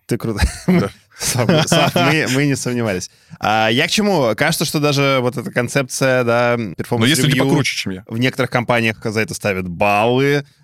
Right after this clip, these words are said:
Speaker 1: все между собой это обсуждают, это такая, ну, тоже, да, как игра внутри компаний,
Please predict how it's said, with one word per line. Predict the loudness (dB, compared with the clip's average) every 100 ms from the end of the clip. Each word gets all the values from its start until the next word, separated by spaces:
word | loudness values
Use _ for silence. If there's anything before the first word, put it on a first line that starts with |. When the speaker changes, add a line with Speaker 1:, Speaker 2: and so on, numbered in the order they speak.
| -10
Speaker 1:
все | -6 -2
между | 0 0 0
собой | 0 2 4
это | 4 2
обсуждают, | 0 -2 -4 0 2 2 2
это | -2
такая, | -6 -4 0 2 2
ну, | 0 -4 -2
тоже, | -4 -2
да, | -2 -2
как | -2 -4
игра | -2 2 2 4 2
внутри | 2 0 -2
компаний, | -4 -4 0 0 0